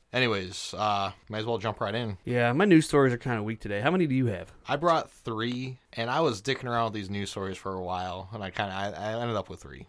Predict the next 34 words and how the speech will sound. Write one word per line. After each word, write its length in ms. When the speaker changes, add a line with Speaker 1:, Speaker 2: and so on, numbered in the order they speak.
Speaker 1:
so. 240
Speaker 2:
Okay, 240
you 100
can 80
get 160
started, 320
'cause 80
I 80
only 160
have 140
two. 200
Speaker 1:
All 80
right, 120
my 120
first 280
one's 160
gonna 100
come 160
from 160
The 80
Guardian. 500
I 40
think 120
I'm 80
only 120
gonna 140
run 160
two 160
today. 300
Florida 440
man 360
allegedly 840
hides 460
gun 580